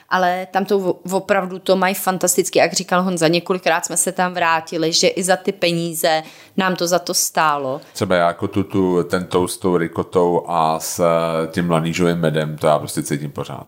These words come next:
Speaker 1: Jo, to je straš-, strašně
Speaker 2: No.
Speaker 1: dobrý, oni mají ty toasty trošku jakoby na-, nakouřený.
Speaker 2: Jo, jo, jo.
Speaker 1: A
Speaker 2: Jako z ohně,
Speaker 1: jo,
Speaker 2: to
Speaker 1: je
Speaker 2: strašně
Speaker 1: to
Speaker 2: dobrý.
Speaker 1: fakt
Speaker 2: A
Speaker 1: výborně, výborně tam ty věci dělají a i ta atmosféra je hrozně hezká.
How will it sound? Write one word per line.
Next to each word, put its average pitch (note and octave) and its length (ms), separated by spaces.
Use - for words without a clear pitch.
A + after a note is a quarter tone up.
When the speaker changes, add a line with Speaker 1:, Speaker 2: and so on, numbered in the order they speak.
Speaker 1:
Jo, G3+ 240
to F3+ 140
je F#3 40
straš-, - 420
strašně A#3+ 380
Speaker 2:
No. G#3+ 60
Speaker 1:
dobrý, F#3+ 260
oni F#3+ 100
mají F#3+ 160
ty G#3 100
toasty F#3 380
trošku F#3 420
jakoby F#3 500
na-, E3 440
nakouřený. F#3 640
Speaker 2:
Jo, F2+ 100
jo, E2 140
jo. D2 140
Speaker 1:
A E3+ 440
Speaker 2:
Jako - 160
z - 80
ohně, D#3 300
Speaker 1:
jo, A3 140
Speaker 2:
to F3 100
Speaker 1:
je F3+ 140
Speaker 2:
strašně F3 200
Speaker 1:
to F3+ 320
Speaker 2:
dobrý. C#3 60
Speaker 1:
fakt - 680
Speaker 2:
A - 0
Speaker 1:
výborně, G#3+ 560
výborně G#3+ 500
tam G#3 200
ty G3+ 180
věci G3 360
dělají D3+ 580
a E3+ 580
i G3 80
ta A#3+ 120
atmosféra D3 640
je D3 60
hrozně C#3 380
hezká. C3+ 560